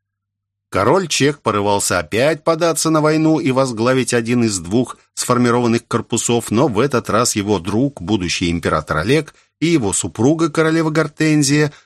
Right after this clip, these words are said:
были едины в том, что нечего ему сейчас на войне делать. Нужно заниматься текущими делами королевства, которых скопилось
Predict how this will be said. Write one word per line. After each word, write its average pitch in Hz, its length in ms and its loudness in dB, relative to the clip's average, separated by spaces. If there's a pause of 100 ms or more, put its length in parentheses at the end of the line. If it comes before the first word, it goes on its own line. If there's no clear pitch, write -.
(180)
были 151 300 2
едины 143 520 2
в - 80 -10
том, 120 220 0
что - 220 -4
нечего 131 580 0
ему 117 360 0
сейчас - 420 -2
на 87 80 -2
войне 80 340 0
делать. 76 560 -2 (520)
Нужно 151 340 2
заниматься 113 520 -2
текущими 101 640 -4
делами 78 360 -6
королевства, 156 720 -2
которых 131 460 -2
скопилось 117 640 -2